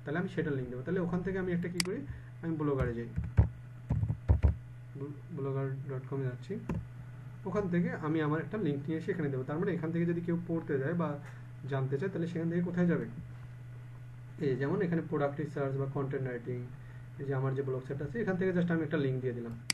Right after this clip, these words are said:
যে এটা হচ্ছে আমার লিংক। আমি কপি দিয়ে দিলাম। আমি এখানে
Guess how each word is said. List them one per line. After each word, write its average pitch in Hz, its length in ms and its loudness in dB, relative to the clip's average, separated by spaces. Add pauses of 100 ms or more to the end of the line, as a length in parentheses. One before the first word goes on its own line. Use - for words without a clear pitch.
যে 127 100 -6
এটা 123 160 -8
হচ্ছে 127 220 -8
আমার 139 160 -2
লিংক। 113 220 -6 (2000)
আমি 135 160 -6 (280)
কপি 131 220 -10
দিয়ে 123 180 -8
দিলাম। 170 240 -4 (540)
আমি 135 140 -4
এখানে 139 300 -2